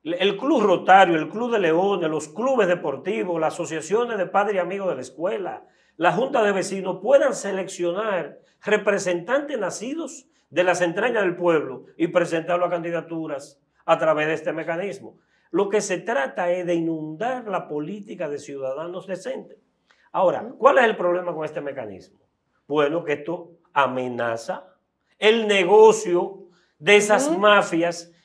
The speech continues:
Speaker 1: que reciben dos millones de dólares cada mes, que reciben los partidos políticos. Dos millones de dólares cada mes,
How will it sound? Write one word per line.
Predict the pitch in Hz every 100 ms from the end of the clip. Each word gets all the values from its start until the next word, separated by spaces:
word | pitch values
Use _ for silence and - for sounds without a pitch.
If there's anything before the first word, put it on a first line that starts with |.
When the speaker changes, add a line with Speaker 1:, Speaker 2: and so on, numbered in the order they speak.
| _
Speaker 1:
que | - 185
reciben | 175 170 170 208 214 190 170 165
dos | 202 208
millones | 202 175 208 214 180
de | 180
dólares | 180 208 196 180
cada | - 208 214
mes, | 196 165 - - _ _ _ -
que | 160
reciben | 156 180 190
los | 185
partidos | 190 185 202 214
políticos. | - 233 247 285 - - - _ _ _
Dos | 143 196 254 208
millones | 247 180 185 220 202
de | 208
dólares | 180 180 226 214
cada | - 185 226
mes, | 220 294 - -